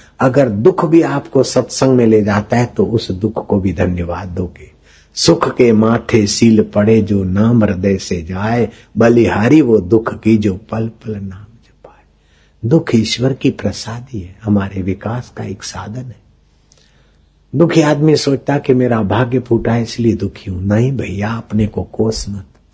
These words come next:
भगवान परीक्षा ले रहे हैं। भगवान कोई अज्ञानी है क्या जो परीक्षा लेंगे? वो तो मास्टर नहीं जानता कि आप क्या जानते, इसलिए परीक्षा लेता है परीक्षा।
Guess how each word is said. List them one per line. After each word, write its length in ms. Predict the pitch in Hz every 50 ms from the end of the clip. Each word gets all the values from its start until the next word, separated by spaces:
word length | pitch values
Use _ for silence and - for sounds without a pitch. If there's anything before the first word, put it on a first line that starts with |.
| - - - - _ _ _ _ _ _ _ _ _ _ 110
भगवान 460 | 120 135 131 160 165 165 165 156 131
परीक्षा 500 | 127 143 147 160 160 - - 147 139 143
ले 200 | 131 120 110 104
रहे 120 | 98 95
हैं। 180 | 101 104 104 101
भगवान 440 | 101 104 101 110 123 123 127 135 120
कोई 300 | - 127 120 110 110 - - _
अज्ञानी 480 | - 98 98 95 117 139 143 147 143 113
है 160 | 90 95 90
क्या 260 | - 120 123 131 - - - _ _ _ _ 110
जो 80 | 123
परीक्षा 500 | 110 - 143 135 131 127 - - 127 131
लेंगे? 800 | 127 110 107 101 - 107 101 - - - - - _ _ - - - - _ _ _ _ _ _ _ _ _ _ _ _ _ _ _ _ _ _ _ _ _ _ _ _ _ _ 104
वो 80 | 110
तो 160 | 110 - 123 117
मास्टर 460 | 113 113 120 139 139 - - 147 135
नहीं 240 | 131 139 160 170 151
जानता 380 | 160 143 151 143 123 - 139
कि 140 | 127 - 131
आप 160 | 127 123 113
क्या 200 | - - 127 123
जानते, 380 | 117 110 113 110 107 104 107 120
इसलिए 300 | 127 127 147 165 160 147
परीक्षा 380 | - 127 117 107 - - 107
लेता 280 | 104 101 98 95 - 98
है 60 | 95
परीक्षा। 480 | - - 92 90 95 - - - 90